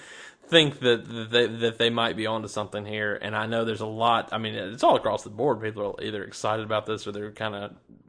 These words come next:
you know, groaning. But I trust the two of them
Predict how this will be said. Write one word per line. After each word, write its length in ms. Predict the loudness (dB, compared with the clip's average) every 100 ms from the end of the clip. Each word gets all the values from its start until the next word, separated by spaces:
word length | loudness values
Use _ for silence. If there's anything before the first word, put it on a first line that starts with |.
| -16
you 80 | -12
know, 120 | -12 -10
groaning. 640 | -2 2 4 4 0 -8 -12 -20 _ 2
But 140 | 2
I 680 | 4 6 8 8 4 2 -2 -12 _ _ _ _ _ -20 -20 _ _ _ _ -10
trust 640 | 2 10 10 10 4 -4
the 80 | -2
two 240 | 4 6 6
of 80 |
them 380 | 4 0 -2 -6